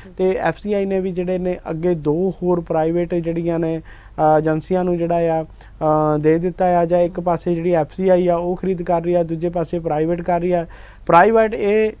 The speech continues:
ਜਿਹੜੀ ਦੋਸ਼ ਲਾ ਰਹੀ ਆ ਕਿ ਜਿਹੜਾ ਛੇ ਪਰਸੈਂਟ ਤੱਕ ਜਿਹੜਾ ਆ ਸਾਨੂੰ ਜਿਹੜਾ ਆ ਆਦੇਸ਼ ਆ ਕਿ ਛੇ ਪਰਸੈਂਟ ਤੱਕ ਜਿਹੜੀ ਆ ਕਣਕ ਦੀ ਹਾਲਾਤ ਹੋਏਗੀ ਔਰ ਉਸ ਤੋਂ ਜਿਹੜਾ ਆ, ਅ, ਗ-, ਜਿਹੜਾ ਆ ਅਸੀਂ ਉਹ ਤੋਂ, ਅ, ਦੇਖ ਕੇ ਜਿਹੜਾ ਆ ਅਸੀਂ ਲਵਾਂਗੇ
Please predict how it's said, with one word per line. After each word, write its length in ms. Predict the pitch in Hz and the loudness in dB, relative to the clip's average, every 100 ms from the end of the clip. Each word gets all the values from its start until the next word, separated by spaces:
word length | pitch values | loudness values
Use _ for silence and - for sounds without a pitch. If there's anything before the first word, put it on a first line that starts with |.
| 175 | -6
ਜਿਹੜੀ 220 | 170 185 | -4 -2
ਦੋਸ਼ 320 | 175 170 165 | 0 -2 0
ਲਾ 140 | 180 180 | 0 2
ਰਹੀ 140 | 190 | 2
ਆ 100 | 185 | 0
ਕਿ 140 | 180 190 | 0 -4
ਜਿਹੜਾ 240 | 180 196 | -2 -2
ਛੇ 300 | 185 185 190 | -2 -2 0
ਪਰਸੈਂਟ 480 | 190 180 190 185 185 | -2 -4 -2 -4 -4
ਤੱਕ 280 | 180 170 175 | -4 -4 -4
ਜਿਹੜਾ 400 | 165 175 170 165 | -2 -2 0 -2
ਆ 40 | |
ਸਾਨੂੰ 380 | - 160 165 165 | -2 -4 -2 -2
ਜਿਹੜਾ 180 | 160 165 | 0 0
ਆ 160 | 160 | 0
ਆਦੇਸ਼ 380 | 156 151 156 156 | -2 -2 -4 -2
ਆ 80 | 170 | -6
ਕਿ 120 | 175 | -6
ਛੇ 200 | 160 170 | -6 -8
ਪਰਸੈਂਟ 400 | 165 156 165 160 | -6 -8 -8 -6
ਤੱਕ 260 | 160 156 160 | -6 -6 -6
ਜਿਹੜੀ 220 | 160 160 | -4 -2
ਆ 100 | 156 | -4
ਕਣਕ 320 | 156 151 151 | -6 -10 -8
ਦੀ 140 | 160 | -6
ਹਾਲਾਤ 380 | 156 147 139 151 | -4 -4 -6 -4
ਹੋਏਗੀ 400 | 160 160 160 165 - - - - | -4 -2 -2 -2 -4 -20 -20 -2
ਔਰ 260 | 175 165 170 | 4 6 6
ਉਸ 300 | - 185 202 | 2 2 2
ਤੋਂ 280 | 208 220 214 | 0 0 0
ਜਿਹੜਾ 220 | 202 196 | 0 2
ਆ, 300 | 196 185 180 | 4 4 4
ਅ, 720 | 185 - - - 175 170 170 170 | 2 -6 -20 -8 0 2 2 0
ਗ-, 320 | 175 190 170 | -2 -4 0
ਜਿਹੜਾ 320 | 170 175 175 | 2 4 4
ਆ 40 | 170 | 2
ਅਸੀਂ 400 | 190 190 190 - | 0 -2 -2 -4
ਉਹ 180 | - | -8
ਤੋਂ, 320 | 160 190 190 190 | -4 0 0 -2
ਅ, 540 | - - 160 160 160 | -8 -4 -2 0 -2
ਦੇਖ 280 | 156 160 170 | 0 0 0
ਕੇ 160 | 214 | -2
ਜਿਹੜਾ 300 | 190 180 185 | -2 0 2
ਆ 40 | 175 | 0
ਅਸੀਂ 180 | 165 175 | -2 -2
ਲਵਾਂਗੇ 520 | 143 143 160 156 | -2 -2 -2 -2